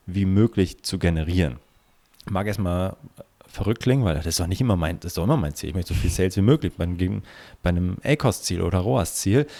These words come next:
Nee, nicht ganz. Bei Sponsored Display habe ich ja tatsächlich auch das Ziel, was total valide ist,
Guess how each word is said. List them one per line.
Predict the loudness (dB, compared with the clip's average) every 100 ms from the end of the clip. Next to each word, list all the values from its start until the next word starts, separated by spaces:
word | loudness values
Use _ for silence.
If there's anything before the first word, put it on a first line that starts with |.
| -20 -20 -20 -6
Nee, | 0 2 4 2 0
nicht | -2 0
ganz. | -2 -2 -2
Bei | -2 -2
Sponsored | -2 -4 -2
Display | -4 -2
habe | -2
ich | -2
ja | -2
tatsächlich | -2 -4 -4 -4 -4
auch | -4 -4
das | -6 -8 -16 _ _
Ziel, | -8 -2 2 4 6 4 -2 -14 -20 -20 _
was | -6 -4
total | -4 -2 0
valide | 0 2 0
ist, | 0 -4